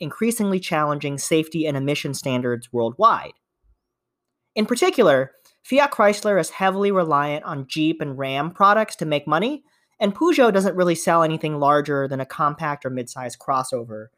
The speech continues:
prior to the merger. So by combining, Fiat Chrysler gets access to lots of small car engineering know-how, which they can have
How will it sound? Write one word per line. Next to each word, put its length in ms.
prior 300
to 100
the 80
merger. 440
So 220
by 140
combining, 720
Fiat 340
Chrysler 400
gets 200
access 420
to 120
lots 320
of 80
small 400
car 340
engineering 640
know-how, 600
which 200
they 100
can 160
have 380